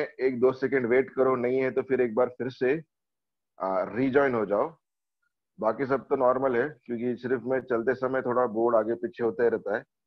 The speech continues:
मगर फिर भी कम हो रहा है, है ना? चलेगा, चलो। Tuning fork आपने बहुत से lower grades में देखा है, है ना?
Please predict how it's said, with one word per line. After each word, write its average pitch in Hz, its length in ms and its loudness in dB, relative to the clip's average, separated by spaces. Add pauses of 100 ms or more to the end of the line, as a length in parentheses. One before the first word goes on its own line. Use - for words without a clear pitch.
(600)
मगर 110 340 -4
फिर 113 120 -2
भी 127 100 -2
कम 127 220 -2
हो 92 120 -8
रहा 78 180 -6
है, 67 100 -12 (600)
है 107 80 -8
ना? 123 140 -6 (760)
चलेगा, 78 400 -4 (300)
चलो। 76 180 -8 (560)
Tuning 175 320 6
fork 160 360 6
आपने 147 260 6
बहुत 135 260 4
से 151 120 6
lower 139 260 8
grades 123 280 0
में 135 140 0
देखा 123 320 2
है, 131 60 0
है - 800 -18
ना? 143 140 -10